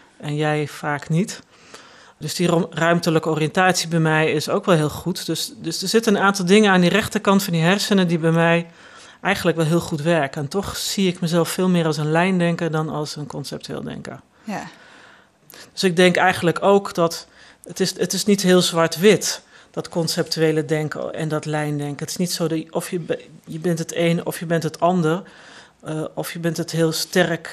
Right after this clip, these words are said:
Speaker 1: en, en daartussen bestaat niks. Voor mij is dat een geleide schaal. En ik denk dat ik een beetje in het midden zit en dan meer aan de kant van de lijndenker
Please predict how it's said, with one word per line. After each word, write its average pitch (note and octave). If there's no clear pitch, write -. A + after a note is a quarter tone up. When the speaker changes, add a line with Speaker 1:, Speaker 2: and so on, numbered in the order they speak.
Speaker 1:
en, D#3+
en D#3
daartussen E3
bestaat F3+
niks. C#3+
Voor E3+
mij E3+
is E3+
dat F3
een E3
geleide D#3
schaal. D#3
En E3
ik D#3+
denk F3
dat F3
ik F#3
een F3+
beetje F#3
in E3+
het E3
midden E3
zit D3
en D#3+
dan D#3
meer D#3+
aan D#3
de D3+
kant D3
van -
de D3+
lijndenker D#3